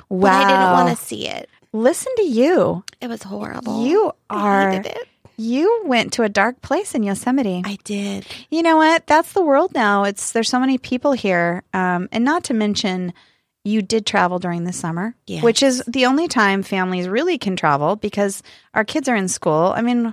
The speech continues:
Speaker 1: Right.
Speaker 2: we're really locked up in this society.
Speaker 1: Well,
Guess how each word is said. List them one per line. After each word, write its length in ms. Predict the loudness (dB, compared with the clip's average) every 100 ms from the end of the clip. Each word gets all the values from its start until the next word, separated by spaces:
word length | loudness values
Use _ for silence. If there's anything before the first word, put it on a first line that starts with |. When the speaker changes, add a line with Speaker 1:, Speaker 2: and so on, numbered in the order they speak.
| -10 -14
Speaker 1:
Right. 440 | -12 -10 -10 -8
Speaker 2:
we're 160 | -4 -2
really 280 | 2 2 4
locked 320 | 2 2 2
up 180 | 0 0
in 140 | -4
this 160 | -4 -6
society. 680 | -8 -6 -8 0 0 2 2
Speaker 1:
Well, 280 | 2 2